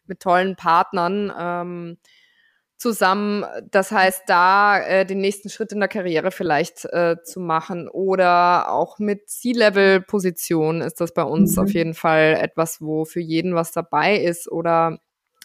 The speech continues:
Speaker 1: ähm, Gründerinnen, Selbstständige. Also das heißt, es ist wirklich sehr von bis, was das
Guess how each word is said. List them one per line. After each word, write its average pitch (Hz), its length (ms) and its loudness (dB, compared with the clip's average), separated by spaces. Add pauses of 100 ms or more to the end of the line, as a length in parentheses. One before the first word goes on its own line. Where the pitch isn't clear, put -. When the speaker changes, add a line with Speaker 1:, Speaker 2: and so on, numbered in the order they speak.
(120)
Speaker 1:
ähm, 160 340 0
Gründerinnen, 170 720 2
Selbstständige. 160 680 -4
Also 165 200 -2
das 170 180 -10
heißt, 170 220 0
es 180 140 -10
ist 190 160 -8
wirklich 185 360 -4
sehr 190 460 0 (100)
von 190 320 -8
bis, 220 400 -8 (260)
was 190 180 0
das - 380 -2